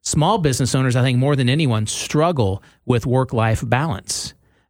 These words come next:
because they, their entire attention is focused on the success of that business, and they give themselves to it. Um, so how do we carve out the time to have that margin? That's a million dollar question that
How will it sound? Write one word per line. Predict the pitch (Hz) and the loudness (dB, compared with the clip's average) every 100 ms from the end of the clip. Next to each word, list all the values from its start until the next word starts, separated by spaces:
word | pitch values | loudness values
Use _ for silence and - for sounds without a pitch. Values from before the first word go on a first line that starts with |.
| - | -6
because | 120 - 123 117 | -2 0 2 0
they, | 110 120 117 113 - | 0 0 0 0 -2
their | 123 | 0
entire | 117 - - 147 156 | 0 -2 -2 2 2
attention | 120 - - 175 - 104 | 0 -2 0 0 0 -2
is | 104 104 | -2 -6
focused | - 139 135 139 131 - | -2 0 0 0 -2 -4
on | - 117 117 113 | -2 0 2 0
the | 113 | -2
success | - 113 - 113 104 | -2 -4 0 -2 0
of | 113 101 | -2 -2
that | 95 110 | -2 0
business, | 156 151 104 - - - _ _ _ - | 0 0 -4 -6 -12 -14 _ _ _ -4
and | 117 | 0
they | 117 | 2
give | 107 135 147 | 2 0 0
themselves | 131 110 - 101 98 - | -2 -2 0 -2 -2 -4
to | - 98 | -2 -2
it. | 101 - - _ _ _ - | -4 -12 -20 _ _ _ -2
Um, | 110 104 101 | 0 0 -2
so | - 139 123 113 | -2 0 2 0
how | - 156 | 0 2
do | 160 | 2
we | 156 | 2
carve | - - 147 156 | 0 0 2 2
out | 151 147 143 | 2 0 -2
the | 123 | -6
time | - - 220 117 110 113 143 - _ _ _ _ _ - | -4 -2 0 2 0 -2 -4 -8 _ _ _ _ _ -6
to | - 139 127 120 110 - | 0 2 2 -2 -6 -14
have | - 175 165 143 | -2 0 2 2
that | 139 120 | 0 0
margin? | 127 147 190 117 107 95 110 - _ _ _ 104 | 0 2 2 2 0 0 -4 -10 _ _ _ -2
That's | 127 143 | -2 0
a | - | 0
million | 123 139 135 | 0 0 0
dollar | 127 131 120 | 0 2 0
question | 120 131 123 - 147 | 0 -2 -2 0 0
that | 127 | 0